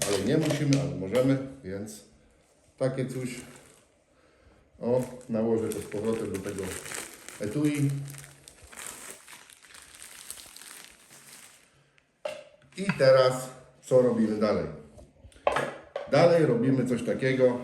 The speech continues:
jak parzenie, bo wędzona akurat nie będzie. I teraz tak, tak jak widać, co tu w środku jest?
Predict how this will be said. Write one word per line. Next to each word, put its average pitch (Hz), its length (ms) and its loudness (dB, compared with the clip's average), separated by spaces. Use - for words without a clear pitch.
jak 110 380 2
parzenie, 143 480 6
bo 117 120 4
wędzona 127 400 6
akurat 117 380 0
nie 110 80 -2
będzie. 87 300 -2
I 80 120 -8
teraz 117 260 0
tak, 87 160 -6
tak 190 200 2
jak 165 160 0
widać, 156 440 4
co 160 80 2
tu 156 120 0
w 135 60 -2
środku 139 260 -2
jest? 180 360 2